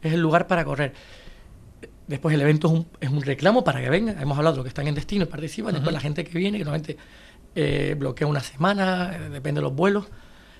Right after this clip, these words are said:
Speaker 1: Eh, entonces, eh, a, a todo esto iba a que lo, lo importante que, que son estos eventos, porque, por ejemplo, el, el turoperador que hablamos antes, eh, me comentaba de crear un, un,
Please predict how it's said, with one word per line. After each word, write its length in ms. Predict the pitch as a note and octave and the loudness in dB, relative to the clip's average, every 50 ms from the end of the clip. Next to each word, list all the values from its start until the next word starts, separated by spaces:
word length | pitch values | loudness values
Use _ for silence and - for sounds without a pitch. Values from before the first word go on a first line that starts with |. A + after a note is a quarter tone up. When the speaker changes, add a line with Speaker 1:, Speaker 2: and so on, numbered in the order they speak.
| - - - - - - | -20 -20 -20 -18 -6 2
Speaker 1:
Eh, 760 | - D#3+ D#3 D#3 D#3 D3+ D3+ D3+ D3+ D3+ D3+ D3+ F3+ - - - - - - - - - - - | 4 6 6 6 6 6 6 6 6 4 4 2 0 -2 -6 -18 -20 -20 -20 -20 -20 -20 -14 -6
entonces, 400 | - D3+ C#3 D#3+ D#3+ F#3+ G#3 A#3 - - - - | -4 -2 0 0 0 0 0 -2 -2 -10 -14 -6
eh, 500 | - D3+ C#3+ C3+ C3+ C3+ C3 C3 B2+ A#2+ - - - - - - - - - | -4 -2 -2 0 0 -2 -2 -2 -4 -6 -8 -14 -20 -20 -20 -20 -20 -14 -6
a, 200 | - E3 - - | -6 -4 -2 -2
a 40 | E3+ | 0
todo 160 | - F#3 F#3 | 2 4 4
esto 180 | G3+ G3 - G#3+ | 4 4 2 2
iba 260 | G#3 G3+ G3+ G#3+ G#3+ - | 2 4 4 4 4 4
a 80 | F3+ D#3+ | 0 0
que 160 | E3 E3 D3+ | 2 2 2
lo, 140 | D3 D3+ D3+ | 4 4 2
lo 140 | D#3+ E3 D3 | 4 2 0
importante 600 | C#3+ D3 D#3+ C#3+ C3+ - E3+ F3 E3+ - G3+ G3 | 0 0 0 -2 2 2 0 2 2 0 0 0
que, 720 | F#3+ F3+ E3 D#3 D3+ D3 C#3+ C#3+ C3+ C3+ C3 C3 B2 A2 - - - - - - - - - - - - - - - | 2 2 2 4 2 2 2 2 0 0 0 -2 -2 -6 -10 -20 -20 -20 -20 -20 -20 -20 -20 -20 -20 -20 -20 -12 -4
que 120 | - D#3 | -2 -2
son 180 | D3+ - F#3 F#3 | 2 4 4 4
estos 240 | F#3+ F#3 G#3+ F#3+ F3+ | 4 4 2 0 2
eventos, 400 | F#3 G3+ G#3 F#3+ - G#3+ - - - - - - - - - - - | 4 4 2 2 2 -2 -4 -4 -6 -18 -20 -20 -16 -16 -16 -8 -2
porque, 400 | - D3+ C#3+ C#3+ C#3+ - D3+ D3+ | 0 2 2 2 2 0 0 0
por 260 | D3+ - - D#3 C#3 | 0 -4 -4 -2 -2
ejemplo, 240 | C#3+ D3 F3+ F#3 F#3 | 0 0 2 2 2
el, 140 | D#3 D3 D3+ | 2 2 0
el 120 | - D3 B2+ | -2 -4 -2
turoperador 360 | C3+ C#3 B2+ B2+ C3 C#3+ E3+ | 0 -2 0 2 2 2 2
que 100 | E3+ F#3+ | 4 4
hablamos 340 | F#3+ F#3 F#3 F#3 F3+ F3 D#3+ | 4 4 4 4 2 2 2
antes, 440 | G3 G3 F#3 F3 F#3 E3 D#3+ E3 - - - | 2 2 2 0 0 -2 -2 -2 -4 -8 -10
eh, 640 | - E3+ C#3+ C#3 C3+ C3 B2+ B2+ B2+ B2+ B2+ A#2+ A2+ G#2 - - - - - - - - - - | -8 -6 -4 -4 -4 -4 -4 -4 -4 -4 -6 -6 -8 -12 -16 -16 -20 -20 -20 -20 -20 -16 -6 -2
me 120 | D#3 C#3+ | -2 0
comentaba 560 | - D3 C3+ C3+ C3+ C3 - F#3 F#3 F#3 G3+ | 0 2 0 0 0 4 4 6 6 6 4
de 160 | G3+ D#3 D#3 | 2 0 -2
crear 280 | D3+ - C#3+ D#3+ E3+ F#3+ | 0 2 4 6 6 6
un, 340 | G3 F#3 F3+ F3 E3 E3+ - - | 6 4 4 4 2 0 -2 0
un, 720 | E3+ D#3+ E3 D#3+ D#3 D3+ D3 C#3+ C#3 C3+ B2+ B2+ C#3 F3 | 0 2 2 2 2 0 0 -2 -2 -4 -4 -6 -6 -10